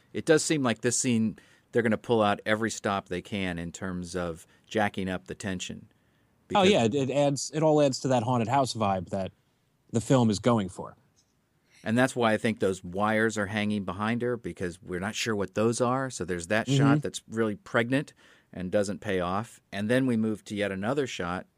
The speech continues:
Speaker 1: which is Dallas holding the dinky pen light which doesn't seem to
Speaker 2: Yeah.
Speaker 1: be do anything except flare off of the lens of the, <laughs> of the camera, and he's in almost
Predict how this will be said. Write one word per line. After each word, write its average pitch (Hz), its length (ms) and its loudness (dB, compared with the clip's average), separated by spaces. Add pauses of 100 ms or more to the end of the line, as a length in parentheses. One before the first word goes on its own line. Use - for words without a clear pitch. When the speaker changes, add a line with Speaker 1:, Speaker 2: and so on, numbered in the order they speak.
Speaker 1:
which - 260 -12
is 92 160 -10
Dallas 104 640 -4 (360)
holding 113 480 2
the 92 120 -6 (320)
dinky 110 540 0 (560)
pen 110 200 0
light 95 400 -4 (180)
which - 240 -10
doesn't 135 260 2
seem 131 120 -2
to 151 60 8
Speaker 2:
Yeah. 143 80 6
Speaker 1:
be 107 120 0
do 101 240 -4 (240)
anything 143 420 0
except 95 380 -2
flare 110 400 2
off 101 200 -2
of 92 80 -10
the 92 140 -4
lens 104 280 -2
of 95 100 -8
the, 87 220 -6 (160)
<laughs> - 140 -14
of 117 120 -10
the 95 80 -8
camera, 131 560 -4 (320)
and 117 180 -2
he's 147 220 0
in 101 260 0 (520)
almost 143 380 -6